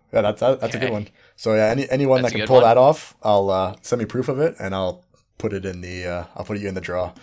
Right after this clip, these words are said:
Speaker 1: Big Al, you'll, you'll go in the draw. You got, you got two in there.
Speaker 2: Excellent.
Speaker 1: So, um, you, you
Speaker 2: Bonus if you can actually get the person to do that.
Speaker 1: Yeah.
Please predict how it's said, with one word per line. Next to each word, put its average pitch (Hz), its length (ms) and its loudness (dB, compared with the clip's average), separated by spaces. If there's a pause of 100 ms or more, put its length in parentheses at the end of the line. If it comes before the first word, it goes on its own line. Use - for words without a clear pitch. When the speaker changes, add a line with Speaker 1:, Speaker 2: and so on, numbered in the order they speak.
(280)
Speaker 1:
Big 95 140 -4
Al, 98 160 0
you'll, 101 140 -4
you'll 107 140 -6
go 101 140 -4
in 95 60 -8
the 92 80 -10
draw. 98 180 0
You 104 140 -4
got, 92 260 -10
you 104 60 -8
got 90 120 -8
two 104 200 -8
in 87 80 -12
there. 90 140 -8
Speaker 2:
Excellent. 95 420 -6 (880)
Speaker 1:
So, - 40 -8
um, 78 280 -4
you, 92 60 -12
you 95 60 -8
Speaker 2:
Bonus 139 400 -6
if - 140 -16
you 127 60 -16
can 120 180 -8
actually 107 360 -8
get 120 120 -8
the 117 60 -20
person 120 300 -12
to 113 60 -18
do 113 200 -12
that. 90 260 -6 (160)
Speaker 1:
Yeah. 82 160 -12